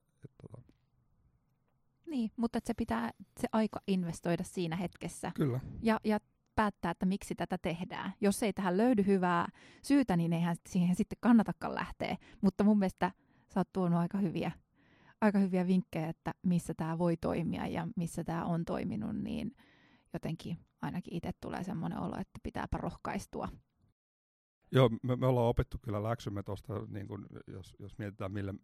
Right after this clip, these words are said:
Speaker 1: millä me aloitettiin ja milloin me vielä täällä Suomessakin kaksi ja puoli vuotta sitten aloitettiin, niin me niin kun käytiin aika silleen niin kun korkeapaineella vaan myymässä tätä joka paikkaan ja, ja tota, tota, tota, vähän semmoisella niin kun alkuinnostuksella ja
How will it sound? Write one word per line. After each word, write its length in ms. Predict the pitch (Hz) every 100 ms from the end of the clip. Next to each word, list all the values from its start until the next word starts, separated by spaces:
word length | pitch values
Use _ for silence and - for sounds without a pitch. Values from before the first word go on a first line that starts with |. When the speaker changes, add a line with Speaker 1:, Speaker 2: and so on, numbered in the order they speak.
| _
Speaker 1:
millä 260 | 135 101 98
me 80 | 101
aloitettiin 460 | 107 98 95 104
ja 20 |
milloin 200 | 98 98
me 60 | 95
vielä 120 | 98
täällä 120 | 98
Suomessakin 460 | 98 117 104 - 92
kaksi 220 | - 98
ja 60 | 107
puoli 160 | 104 101
vuotta 260 | 95 - 98
sitten 220 | - 95
aloitettiin, 460 | 101 98 - -
niin 80 | 104
me 80 | 101 - -
niin 180 | 101 98
kun 280 | 104 101 101 _ _ _ _ _
käytiin 340 | - 101 104 101
aika 200 | 98 101
silleen 400 | 104 98 95 98
niin 120 | 98
kun 180 | 101 107 -
korkeapaineella 960 | 113 107 107 98 - 95 98 98 92
vaan 240 | 95 95 95 _ _ _
myymässä 440 | 110 107 98 - 98
tätä 220 | 107 101
joka 200 | 95 101
paikkaan 520 | 123 107 - - 92
ja, 200 | 95 92 -
ja 100 | 95
tota, 420 | 98 95 95 101 - -
tota, 240 | 98 98 95
tota, 300 | 98 95 98
vähän 240 | 95 98
semmoisella 360 | 98 98 95 95
niin 120 | 98
kun 140 | 107
alkuinnostuksella 840 | 113 104 104 104 98 - - 92 92
ja 160 | 95